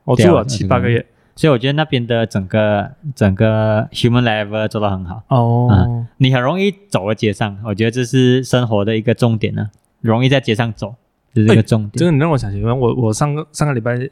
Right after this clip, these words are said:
Speaker 1: 这个礼拜 early this week 我不是在槟榔嘛，
Speaker 2: 啊哈。
Speaker 1: 我发现到原来槟榔最近的 infra 真的做得很好。
Speaker 2: 槟城啊。
Speaker 1: 你真的是可以在街上走，但是是 Georgetown 啦，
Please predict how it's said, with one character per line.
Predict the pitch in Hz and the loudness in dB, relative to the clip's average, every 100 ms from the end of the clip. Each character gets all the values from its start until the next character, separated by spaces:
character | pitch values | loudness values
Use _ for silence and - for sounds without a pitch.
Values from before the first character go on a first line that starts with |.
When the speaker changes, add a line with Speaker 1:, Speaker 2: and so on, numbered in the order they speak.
| _ _ | _ _
Speaker 1:
这 | - | -4
个 | 151 | 0
礼 | 113 | 2
拜 | 123 | 0
early | 127 127 123 120 120 - _ _ _ _ 139 135 | 0 0 0 0 0 -4 _ _ _ _ 2 2
this | 135 131 | 0 2
week | 143 | 2
我 | |
不 | 107 | 2
是 | 120 | 0
在 | 131 120 | 0 -2
槟 | 110 | -2
榔 | 104 | -4
嘛， | 107 95 | -4 0
Speaker 2:
啊 | 107 | 2
哈。 | 95 | 4
Speaker 1:
我 | 123 | 4
发 | 143 | 2
现 | 156 | 0
到 | 151 151 | -4 0
原 | 147 | 2
来 | 147 | 2
槟 | 147 | 2
榔 | 147 160 | 2 2
最 | 190 | 0
近 | 165 165 | 0 0
的 | 170 | 2
infra | 139 120 139 | 2 2 0
真 | 131 113 | -2 -2
的 | |
做 | 113 127 | 0 -2
得 | |
很 | 120 113 | -2 -8
好。 | 120 _ _ _ | -12 _ _ _
Speaker 2:
槟 | - 113 | 0 4
城 | 101 95 | 4 2
啊。 | 101 | 2
Speaker 1:
你 | 139 | 2
真 | 143 165 | 2 -2
的 | |
是 | 185 202 | -4 -2
可 | 147 | 0
以 | |
在 | 123 | 0
街 | 127 | 0
上 | 110 117 | -2 -4
走， | 113 92 _ _ _ _ | -6 -12 _ _ _ _
但 | 165 | -4
是 | 165 | -4
是 | 151 | -6
Georgetown | 139 123 131 113 | -6 -4 -8 -8
啦， | 101 | -10